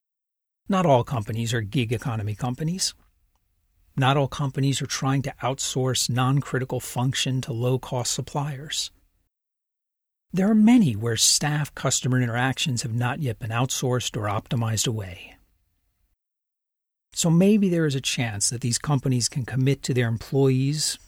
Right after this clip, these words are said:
in a way that lets those employees put their whole selves into their jobs. Tessay's innovation is not one based on technology or new processes.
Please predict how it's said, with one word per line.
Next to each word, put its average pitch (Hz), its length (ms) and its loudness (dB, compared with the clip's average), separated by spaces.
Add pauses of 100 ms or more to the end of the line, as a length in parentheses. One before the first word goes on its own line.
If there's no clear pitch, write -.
(120)
in 143 100 0
a 135 60 2
way 180 320 2
that 160 240 -2
lets 139 260 2
those 139 220 0
employees 120 540 -2
put - 200 -12
their 110 120 -4
whole 110 280 -2
selves 107 580 0
into 110 200 -4
their 104 140 -6
jobs. 92 680 -4 (2250)
Tessay's 143 540 8
innovation 131 560 2
is 107 140 -2
not 135 400 2
one 120 220 0
based 117 300 -2
on 110 120 -2
technology 131 840 0
or 113 60 -2
new 104 140 -8
processes. 147 920 -2